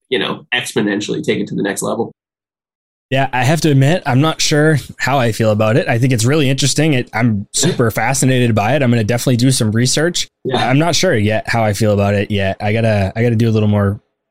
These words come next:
Speaker 2: digging and, and get educated myself because I don't think I could formulate an opinion and say whether it's good or bad before I know enough about it. So yeah, it's,
Speaker 1: Yeah.
Speaker 2: it's been really interesting to hear from you and all your different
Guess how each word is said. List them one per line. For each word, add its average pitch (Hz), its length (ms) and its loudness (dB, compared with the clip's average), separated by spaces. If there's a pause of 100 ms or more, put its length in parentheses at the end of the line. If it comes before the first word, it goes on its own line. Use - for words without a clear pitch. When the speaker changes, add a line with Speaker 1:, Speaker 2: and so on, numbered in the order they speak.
(140)
Speaker 2:
digging 104 460 0
and, 92 320 -2
and 92 260 -4
get 117 120 -4
educated 113 360 -2
myself 101 320 -2
because 98 160 -2
I 104 60 2
don't 117 140 2
think 113 120 0
I 107 60 0
could 110 140 -2
formulate 107 340 0
an 98 60 0
opinion 107 240 0
and 98 100 0
say 101 140 -2
whether 101 180 2
it's 95 140 -2
good 110 120 -2
or 101 60 -2
bad 98 320 -2
before 101 220 -4
I 95 100 -2
know 95 140 -2
enough 95 260 -2
about 95 240 0
it. - 140 -4
So 98 260 0 (400)
yeah, 127 160 -2
it's, 104 140 -2
Speaker 1:
Yeah. - 80 -2
Speaker 2:
it's 123 120 0
been 135 200 2
really 139 240 2
interesting 127 320 2
to 110 40 2
hear 117 140 2
from 117 220 2
you 113 160 2
and 107 100 2
all 110 100 2
your 107 140 0
different 107 420 0